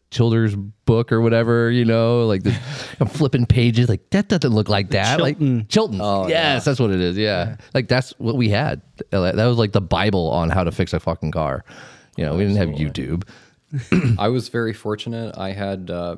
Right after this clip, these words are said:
Speaker 2: my YouTube was my dad.
Speaker 1: Oh, rad.
Speaker 2: So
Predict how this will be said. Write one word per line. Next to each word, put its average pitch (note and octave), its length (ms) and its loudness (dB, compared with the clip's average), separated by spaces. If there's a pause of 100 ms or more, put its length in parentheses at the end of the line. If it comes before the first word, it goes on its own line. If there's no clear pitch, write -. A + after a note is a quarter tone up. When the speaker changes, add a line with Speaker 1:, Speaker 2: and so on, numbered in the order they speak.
Speaker 2:
my G2 240 -6
YouTube G#2 580 -8
was F2+ 280 -8
my F2 140 -10
dad. E2 340 -10 (160)
Speaker 1:
Oh, C#2+ 220 -2
rad. C#2+ 360 -4 (220)
Speaker 2:
So E2+ 500 -8